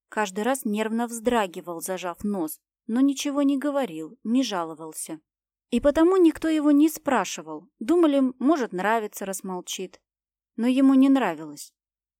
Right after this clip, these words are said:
Правда, нравилась семья, эти простые, честные люди, и он не привередничал, тем более, что издавна привык все носить в себе,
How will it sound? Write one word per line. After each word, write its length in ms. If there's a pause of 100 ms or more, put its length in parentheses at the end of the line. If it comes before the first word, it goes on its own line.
Правда, 320
нравилась 500
семья, 540 (300)
эти 180
простые, 580
честные 560
люди, 400 (100)
и 100
он 200
не 100
привередничал, 920
тем 180
более, 240
что 220
издавна 640
привык 480
все 260
носить 400
в 80
себе, 520